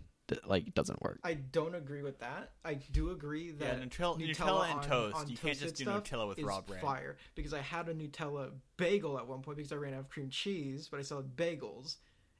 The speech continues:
Speaker 2: and it was fire. So I do agree that toasted is probably better, but I don't think untoasted is, like, invalid.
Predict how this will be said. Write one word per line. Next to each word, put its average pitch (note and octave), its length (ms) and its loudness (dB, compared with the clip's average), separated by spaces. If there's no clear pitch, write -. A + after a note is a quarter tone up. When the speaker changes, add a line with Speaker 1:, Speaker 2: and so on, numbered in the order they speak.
Speaker 2:
and D#3 80 0
it C#3 60 -2
was A#2 160 -10
fire. C3+ 580 2
So - 100 -6
I D3+ 60 0
do G3 240 4
agree E3+ 360 4
that C3+ 280 -2
toasted D#3 380 -2
is C#3 140 0
probably C#3 500 -4
better, F3 460 -4
but E3+ 100 0
I E3+ 60 2
don't D#3 400 0
think D#3 360 -4
untoasted D#3 580 0
is, C3+ 200 -4
like, C3 320 -6
invalid. B2+ 680 -2